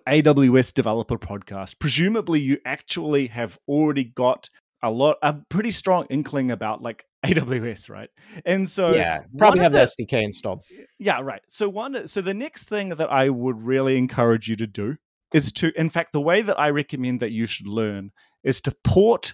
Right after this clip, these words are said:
Speaker 1: your scripts written in Python for the Rust S D K. So A W, the, the, uh, and the reason why you wanna do this is because you kind of already, you have a good understanding about the problem.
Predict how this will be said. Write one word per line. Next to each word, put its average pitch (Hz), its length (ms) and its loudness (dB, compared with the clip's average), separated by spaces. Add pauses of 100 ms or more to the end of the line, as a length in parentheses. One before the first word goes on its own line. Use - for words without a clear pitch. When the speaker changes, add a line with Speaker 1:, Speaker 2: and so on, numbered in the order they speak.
(140)
Speaker 1:
your 139 240 0
scripts - 640 -2
written 147 340 -4
in 160 140 0
Python 196 680 -4 (480)
for 180 180 2
the 202 140 2
Rust 135 340 0
S - 180 -12
D 107 120 -16
K. - 140 -20 (520)
So 165 240 0 (380)
A 165 140 2
W, 185 280 -4
the, 156 380 -4
the, 151 340 -2
uh, 127 380 2 (180)
and 165 100 -6
the 156 80 -4
reason 269 360 -4
why 254 100 0
you 208 140 -2
wanna 170 220 0
do 120 220 -2
this - 360 -8 (520)
is 185 160 4
because 185 360 0
you 190 100 0
kind 311 400 -2
of 415 100 2
already, 214 380 4
you 175 120 0
have 185 120 0
a 175 60 0
good 226 200 2
understanding 226 520 0
about 151 160 0
the 120 80 -16
problem. - 460 -4